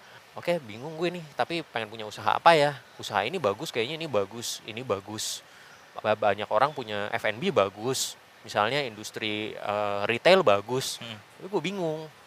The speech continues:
Speaker 2: Hmm.
Speaker 1: apa gitu. Akhirnya gue ketemulah sama salah satu temen gue, dia lagi ngerintis sebuah komunitas yang mengajarkan gimana caranya seorang pribadi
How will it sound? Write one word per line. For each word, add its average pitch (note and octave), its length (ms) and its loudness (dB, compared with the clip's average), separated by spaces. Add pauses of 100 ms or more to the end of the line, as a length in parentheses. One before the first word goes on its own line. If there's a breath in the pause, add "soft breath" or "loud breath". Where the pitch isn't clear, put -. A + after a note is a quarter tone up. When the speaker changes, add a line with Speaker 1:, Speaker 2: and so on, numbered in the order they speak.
Speaker 2:
Hmm. - 80 -2
Speaker 1:
apa C#3 320 6
gitu. G#2+ 240 -8 (500 loud breath)
Akhirnya B2 460 2
gue F3 160 4
ketemulah C3+ 400 2
sama E3 240 0
salah C#3+ 240 6
satu C3+ 180 0
temen A#2+ 300 -2
gue, B2+ 480 4 (260)
dia C3+ 160 8
lagi C#3+ 220 8
ngerintis A#2+ 340 -2
sebuah A#2+ 220 2
komunitas A#2+ 800 2 (420 loud breath)
yang C#3+ 240 8
mengajarkan A#2+ 800 6
gimana A#2 320 0
caranya B2+ 580 4 (540 soft breath)
seorang B2+ 400 6
pribadi B2+ 500 4